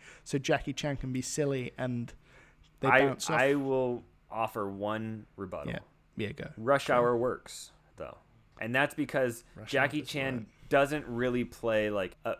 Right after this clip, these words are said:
Speaker 2: he, he plays it humorous, but Chris Tucker's just so much more over the top that Jackie
Speaker 1: Well,
Speaker 2: Chan
Speaker 1: that's
Speaker 2: almost becomes a,
Speaker 1: Chris
Speaker 2: yeah.
Speaker 1: Tucker and Jackie Chan feel like very different comics who work very well with one another.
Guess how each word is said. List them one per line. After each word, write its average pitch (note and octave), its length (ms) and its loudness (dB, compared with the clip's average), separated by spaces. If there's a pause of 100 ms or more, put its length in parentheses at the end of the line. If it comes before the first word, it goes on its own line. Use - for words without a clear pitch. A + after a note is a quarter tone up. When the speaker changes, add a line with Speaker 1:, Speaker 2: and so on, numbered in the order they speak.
(220)
Speaker 2:
he, C#3+ 240 -6
he E3 340 -8 (220)
plays C#3+ 640 -2
it A2+ 340 0 (220)
humorous, G#2+ 560 -4 (220)
but C#3+ 380 2
Chris - 220 -2
Tucker's A#2 520 0
just - 300 -6
so - 400 -2
much B2 220 -2
more A2+ 240 -2
over G2+ 180 0
the D#2+ 140 -10
top F#2+ 420 -4 (140)
that F#2+ 240 -6
Jackie A2 260 -2
Speaker 1:
Well, D#3+ 100 4
Speaker 2:
Chan G3+ 120 8
Speaker 1:
that's - 120 2
Speaker 2:
almost - 200 -8
becomes F#3 340 -10
a, - 140 -12
Speaker 1:
Chris - 240 2
Speaker 2:
yeah. - 100 -8
Speaker 1:
Tucker G3+ 480 2
and D#3+ 140 0
Jackie E3 260 2
Chan C3+ 540 -2 (240)
feel D3 280 4
like B2+ 240 2
very C3+ 280 4
different B2+ 480 -2 (160)
comics A2 580 -6 (120)
who C#3 100 2
work C3+ 280 0
very B2+ 200 -4
well A#2+ 180 -2
with A#2 160 -8
one B2 160 -4
another. A2+ 440 -4